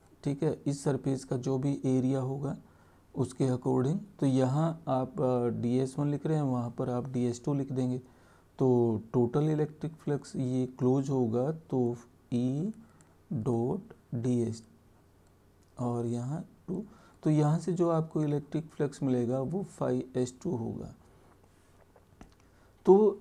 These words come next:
जब आप यहाँ divergence of E की बात करते हैं तो divergence of E का मतलब ये हुआ कि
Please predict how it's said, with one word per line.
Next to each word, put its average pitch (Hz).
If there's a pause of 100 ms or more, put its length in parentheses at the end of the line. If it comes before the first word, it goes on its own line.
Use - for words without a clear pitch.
जब 165
आप 175
यहाँ 147
divergence 139
of 156 (140)
E 135
की 156
बात 131
करते 123
हैं 120
तो 127
divergence 151
of 160
E 160
का 151
मतलब 135
ये 151
हुआ 131 (720)
कि 175